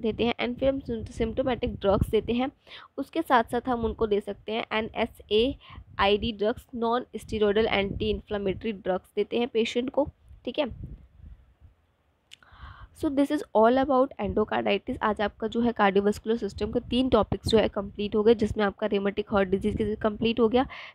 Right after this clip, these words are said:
ठीक है। Endocarditis, myocarditis and pericarditis Link जो है आपको cardiovascular system का यहाँ पर I button आएगा, वहाँ पर भी मिल जाएगा और मैं description में भी आपको इसका link दे दूँगी। So आप वहाँ से ज़रूर पढ़ना, because अगर आप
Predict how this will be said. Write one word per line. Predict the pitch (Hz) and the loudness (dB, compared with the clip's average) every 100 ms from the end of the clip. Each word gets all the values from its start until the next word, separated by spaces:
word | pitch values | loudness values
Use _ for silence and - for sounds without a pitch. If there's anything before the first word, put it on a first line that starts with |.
| - | -10
ठीक | 254 | -6
है। | 330 - - - - _ _ 220 | -6 -8 -18 -20 -20 _ _ 0
Endocarditis, | 240 262 269 254 247 - 294 - - - - | 4 4 4 2 2 0 -8 -8 -12 -8 2
myocarditis | 214 214 226 214 - 240 | 2 4 2 0 0 -4
and | - 202 | -2 0
pericarditis | - 190 190 208 202 190 240 - | 2 0 0 0 0 -2 -4 2
Link | 233 247 - | 2 2 2
जो | 262 | 2
है | 269 | 4
आपको | 240 - 254 | 4 0 -2
cardiovascular | 240 220 226 240 233 | 0 2 2 0 0
system | 247 233 - 233 | 0 -2 -4 -4
का | 247 | -2
यहाँ | 240 214 | 0 -2
पर | 226 | 0
I | 214 214 | 2 2
button | 214 240 | 0 0
आएगा, | 226 214 | 0 2
वहाँ | 226 208 196 | 2 2 0
पर | 208 | -4
भी | 214 | -4
मिल | 226 214 | -2 0
जाएगा | 233 226 277 - - - 233 | 0 0 0 -4 -12 -2 2
और | |
मैं | 233 226 | 4 2
description | 233 208 208 - | 4 4 4 2
में | 214 208 | 2 2
भी | 226 | 4
आपको | 208 - | 2 0
इसका | 214 - | -2 0
link | 208 202 190 | -4 -2 4
दे | 185 | 4
दूँगी। | 185 196 320 - - - - - | 4 2 -2 -4 -16 -20 -18 0
So | 233 294 - - - | 0 0 -4 -20 -8
आप | 220 - | -6 0
वहाँ | 208 | 0
से | 202 | -2
ज़रूर | 214 208 226 | -6 -2 -2
पढ़ना, | 233 226 226 277 - - _ - | -2 -4 -2 -6 -8 -20 _ -12
because | 226 277 311 | 2 2 2
अगर | 233 226 | 2 2
आप | 254 | 2